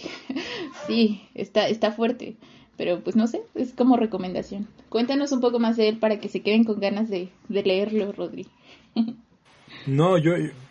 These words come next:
Speaker 2: por ejemplo, la traía con el asterisco, ajá, de, de que justamente ahorita es una de las que estoy como, como leyendo, o sea, no, no he terminado como todo, es como una parte también de, de ensayos, ¿no? Como un inve-, bueno, más bien como una investigación que él hace,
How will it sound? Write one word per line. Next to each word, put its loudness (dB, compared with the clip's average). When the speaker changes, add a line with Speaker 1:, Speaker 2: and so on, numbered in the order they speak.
Speaker 2:
por 4
ejemplo, 2
la 8
traía 6
con 0
el -2
asterisco, 0
ajá, -2
de, -2
de -2
que 0
justamente 2
ahorita 4
es -8
una -2
de 2
las -6
que -16
estoy -2
como, -10
como -2
leyendo, 0
o 6
sea, -4
no, -2
no -4
he -4
terminado -2
como -8
todo, 2
es 2
como 0
una 0
parte 4
también -6
de, 2
de -2
ensayos, -2
¿no? -4
Como -4
un 0
inve-, 6
bueno, 2
más 0
bien -4
como 4
una 4
investigación -2
que -6
él -2
hace, -4